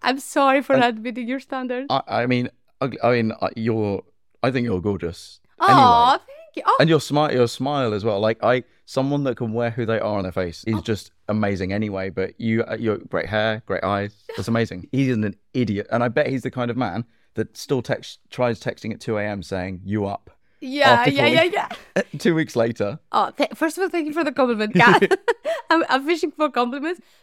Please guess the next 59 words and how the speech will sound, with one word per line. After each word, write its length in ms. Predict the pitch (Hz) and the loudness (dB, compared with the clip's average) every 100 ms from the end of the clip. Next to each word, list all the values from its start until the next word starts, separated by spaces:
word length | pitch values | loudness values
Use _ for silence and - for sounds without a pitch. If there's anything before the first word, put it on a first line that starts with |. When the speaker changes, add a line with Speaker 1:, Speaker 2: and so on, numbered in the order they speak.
| - | -4
Speaker 1:
But 140 | 226 | -2
yeah, 220 | 233 170 | 0 0
this, 240 | 180 269 269 | 0 -4 -6
this 200 | 226 254 | -8 -8
is 140 | 269 | -6
indeed 340 | 226 202 190 185 | -6 -4 -6 -6
the, 120 | 180 | -6
Speaker 2:
Yeah. 80 | 160 | -6
Speaker 1:
the 80 | 185 | -6
type 200 | 185 190 | -6 -6
of 100 | 196 | -6
guy 220 | 175 170 | -4 -4
who 80 | 175 | -6
says, 420 | 170 190 175 - - | -6 -4 -6 -8 -6
"I'm 180 | 190 180 | -4 -2
downstairs. 800 | 180 175 - 170 160 160 170 - | -2 -2 -6 -4 -2 -4 -6 -10
Do 120 | 185 | -10
you 80 | 175 | -6
Speaker 2:
Yeah, 60 | |
Speaker 1:
wanna 280 | 165 165 160 | -6 -6 -8
Speaker 2:
yeah, 80 | 175 | -6
Speaker 1:
hook 100 | 175 | -4
Speaker 2:
yeah, 180 | 165 165 | 0 0
Speaker 1:
up 100 | 165 - | -2 -6
for, 140 | 170 | -6
like, 160 | 160 160 | -6 -4
Speaker 2:
yeah. 140 | - | 2
Speaker 1:
five 180 | 185 190 | 2 2
minutes?" 460 | 196 185 220 226 - | 2 2 2 0 0
That's, 200 | 220 240 | -2 0
Speaker 2:
Yeah. 40 | 214 | -6
Speaker 1:
that's 160 | - _ _ | -6 _ _
Speaker 2:
Like, 180 | 135 120 | -2 -2
he, 200 | - 147 - | 0 -2 2
like, 160 | 131 | 2
he, 60 | 123 | 2
Speaker 1:
Yeah. 280 | - 143 143 | -2 -2 -2
Speaker 2:
he's 100 | 123 | -2
doing 280 | 135 120 110 | 0 0 0
you 220 | 101 95 | 0 -2
a 60 | |
favor. 440 | 90 90 92 - - - - | -4 -6 -8 -10 -12 -16 -8
Speaker 1:
Yeah, 380 | - 254 233 190 | 0 4 6 4
yeah, 440 | 190 196 170 156 - | 2 0 2 2 0
Speaker 2:
Yeah. 80 | - | -2
Speaker 1:
yeah, 160 | 160 156 | -4 -4
I 20 | |
know. 360 | 180 185 175 175 - | -4 -4 -4 -6 2
Speaker 2:
<laughs> 40 | |
Speaker 1:
Horrible, 640 | 220 196 185 160 160 180 _ _ | 4 4 2 0 -2 -2 _ _
Speaker 2:
And 220 | 190 165 | 0 0
Speaker 1:
horrible. 220 | 139 87 - | 0 -6 -4
Speaker 2:
I 140 | 135 | 0
know, 260 | 143 143 131 | 2 2 0
uh, 160 | - - | -4 -8
lots 300 | 110 110 - | -4 -2 -2
of 120 | 131 107 | -4 -4
men 200 | 104 98 | -4 -4
like 280 | 92 101 | -6 -8